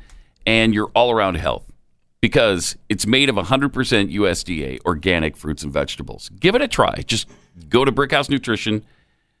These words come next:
uh, brickhousepat dot com.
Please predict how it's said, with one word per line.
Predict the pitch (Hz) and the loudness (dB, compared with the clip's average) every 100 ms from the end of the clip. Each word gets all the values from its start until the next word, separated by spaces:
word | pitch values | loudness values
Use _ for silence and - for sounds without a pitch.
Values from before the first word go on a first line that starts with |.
| _ _ | _ _
uh, | 92 82 82 80 62 - _ | 2 4 4 2 -2 -10 _
brickhousepat | 80 104 156 143 135 135 - - 127 117 107 - - 85 | -2 2 4 4 2 2 0 2 4 2 0 -6 -14 -2
dot | 101 107 - | 0 0 -2
com. | 120 107 62 50 | -2 0 -2 -8